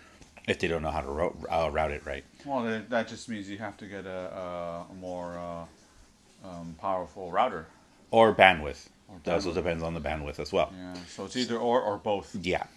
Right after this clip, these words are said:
Speaker 1: so. But all in all, I think, I, I, I think Microsoft has something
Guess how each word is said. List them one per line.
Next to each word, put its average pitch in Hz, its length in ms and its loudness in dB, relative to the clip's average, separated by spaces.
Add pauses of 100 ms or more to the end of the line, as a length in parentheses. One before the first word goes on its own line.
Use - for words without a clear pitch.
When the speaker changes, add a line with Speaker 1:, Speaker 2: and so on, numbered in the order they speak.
(140)
Speaker 1:
so. - 280 -2 (1400)
But 98 160 8
all 156 200 12
in 143 60 8
all, 156 180 8
I 95 120 6
think, 135 340 2
I, 98 280 8
I, 98 340 6 (140)
I 98 80 2
think 107 260 2
Microsoft 113 460 6
has 98 180 2
something 101 1080 2